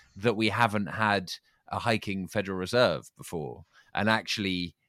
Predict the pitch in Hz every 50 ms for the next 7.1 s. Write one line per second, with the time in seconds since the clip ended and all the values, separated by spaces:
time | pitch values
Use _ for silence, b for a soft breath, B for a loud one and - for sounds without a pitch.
0 | _ _ - - 95 95 95 90 90 87 62 - - 110 98 - - _ - -
1 | 120 107 98 87 80 - - - 110 110 107 98 95 92 92 92 87 92 101 110
2 | 113 107 98 95 92 90 76 - 82 90 82 92 92 95 95 87 87 90 87 -
3 | - 104 98 92 - - 92 87 85 87 92 110 113 107 101 95 90 85 - -
4 | 90 82 - - 90 85 90 87 76 - - 98 92 98 95 - - - 98 95
5 | 92 90 92 90 - 104 95 92 - - 92 87 87 78 - - - 123 120 113
6 | - - 104 90 87 85 87 85 82 82 b b b b b b - 101 98 92
7 | 87 82